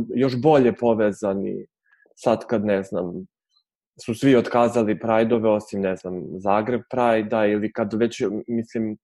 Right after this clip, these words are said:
kako kažem, ne znamo kako će sledeća godina u tom smislu da nam izgleda, prosto znamo šta želimo od sledeće godine, ono što smo želeli, jel te, i od ove,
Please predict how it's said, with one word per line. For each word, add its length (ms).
kako 200
kažem, 320
ne 160
znamo 200
kako 240
će 120
sledeća 380
godina 380
u 80
tom 200
smislu 340
da 80
nam 180
izgleda, 420
prosto 240
znamo 240
šta 180
želimo 420
od 120
sledeće 320
godine, 600
ono 320
što 140
smo 140
želeli, 340
jel 200
te, 60
i 60
od 140
ove, 360